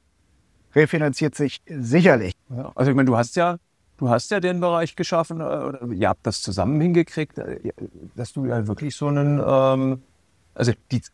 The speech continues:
Speaker 2: die Seite der Unternehmer und der Gastronomen war ja da. Also das, oder also, also die,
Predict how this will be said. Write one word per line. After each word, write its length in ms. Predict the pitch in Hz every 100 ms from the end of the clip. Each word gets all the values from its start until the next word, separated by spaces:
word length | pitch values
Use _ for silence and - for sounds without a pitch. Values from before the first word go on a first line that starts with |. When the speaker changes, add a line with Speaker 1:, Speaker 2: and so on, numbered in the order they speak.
| -
Speaker 2:
die 100 | 117
Seite 400 | 110 110 127 101
der 220 | 92 82
Unternehmer 800 | 98 87 80 82 98 143 185 160
und 280 | 127 117 113
der 320 | 98 92 87
Gastronomen 720 | 82 85 - 71 67 87 156
war 120 | 170
ja 120 | 196 214
da. 220 | 113 -
Also 220 | - 110
das, 160 | 131 156
oder 220 | 131 113
also, 140 | 110
also 180 | 123 135
die, 360 | 127 131 117